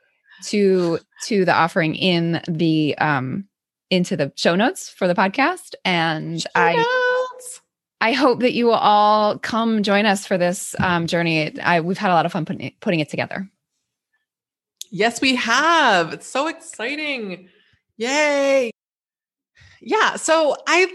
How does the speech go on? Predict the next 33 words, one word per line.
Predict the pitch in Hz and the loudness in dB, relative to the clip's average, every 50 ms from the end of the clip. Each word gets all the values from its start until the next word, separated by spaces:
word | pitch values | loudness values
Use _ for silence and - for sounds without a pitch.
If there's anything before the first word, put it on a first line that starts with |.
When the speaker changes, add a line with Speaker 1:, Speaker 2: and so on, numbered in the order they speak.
| - - - | -2 -2 0
Speaker 2:
I | 277 320 | 0 0
just | 330 370 370 - | 0 -2 0 0
really | 349 339 320 302 | 0 0 2 2
love | 277 269 254 254 254 | 2 2 0 0 0
this | 226 226 - - | -2 -2 -2 -4
theme | - - 190 175 170 165 165 160 165 170 190 | -4 -4 -2 -2 -2 -4 -4 -6 -8 -8 -8
because | 190 220 226 233 220 | -6 -4 -2 0 0
I, | - - 143 - - | 0 0 -2 -2 -2
you | 208 233 | -2 0
know, | 233 226 220 | 2 2 2
I | - 226 | 2 0
think | 226 226 - 254 247 247 240 - - - - - | 0 0 0 0 0 -2 -6 -12 -18 -20 -18 -4
it | - 202 202 - - - - _ - | -2 0 0 0 -4 -8 -14 _ -12
can | - - - 233 226 226 226 226 226 226 226 226 226 220 214 214 - - _ _ _ - 208 | -6 -2 0 2 4 4 2 2 0 -2 -2 -2 -4 -4 -6 -10 -12 -18 _ _ _ -8 -4
have | 226 220 214 | -2 -2 -2
some | - 233 220 | -2 -2 -2
negativity, | 208 196 220 196 - 247 208 214 240 233 | 0 0 -2 -4 -4 -4 -4 -2 -2 0
but | 233 208 | 0 0
I | 208 | 0
think | 202 - - 262 240 | 0 -2 -4 -4 -2
it's | 285 277 - - - | -4 -4 -4 -8 -8
thoughtful | - 220 208 208 170 202 - - 214 185 170 160 | -6 -4 -2 -2 -2 -2 -4 -2 0 0 2 2
and | - 196 190 185 185 - - - - - | 0 -2 -2 -4 -6 -8 -14 -10 -6 -6
I | 220 | -4
think | 226 254 240 | -2 -2 -2
it's | 277 269 - | -4 -6 -8
good. | - - 240 233 - | -4 -2 0 0 0
I | 220 | -2
think | 233 262 | -2 -2
it's | 311 294 - | -2 -2 -4
a | 254 | -6
good | 190 185 269 277 277 | -4 -2 -2 -2 -2
sign | - - - 233 220 208 180 185 - - | -2 -4 -2 0 2 2 0 0 -4 -10